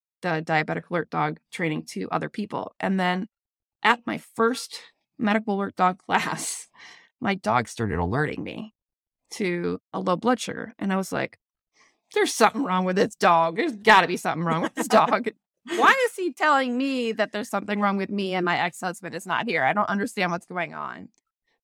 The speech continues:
So it turned out that my quote unquote anxiety attacks, which I called them zombie panic attacks, where I would literally just sh-, completely shut down,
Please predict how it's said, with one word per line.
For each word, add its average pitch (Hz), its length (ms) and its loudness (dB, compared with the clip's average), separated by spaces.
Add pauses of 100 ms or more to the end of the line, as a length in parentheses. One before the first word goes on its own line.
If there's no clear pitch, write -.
So 208 640 2
it - 160 -8
turned 262 500 -2
out - 580 -2 (200)
that 180 480 0
my 170 400 0 (560)
quote 214 220 2
unquote 185 500 -2 (340)
anxiety 185 560 2
attacks, - 640 -6 (120)
which 202 180 -4
I 190 80 2
called 190 260 2
them 170 200 0
zombie 180 440 2
panic 175 360 -6
attacks, - 560 -2
where 180 200 -2
I 175 160 2
would 175 220 -2
literally 180 600 -4 (100)
just 294 180 -4
sh-, - 260 -2
completely 202 460 -2
shut - 280 -4
down, 190 460 -6